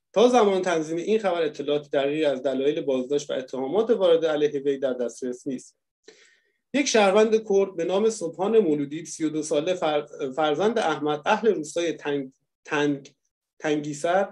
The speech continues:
از توابع سنندج پس از بازداشت از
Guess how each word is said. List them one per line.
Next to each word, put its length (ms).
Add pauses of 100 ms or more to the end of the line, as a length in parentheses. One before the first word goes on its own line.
(300)
از 160
توابع 420
سنندج 540
پس 260
از 180
بازداشت 520
از 200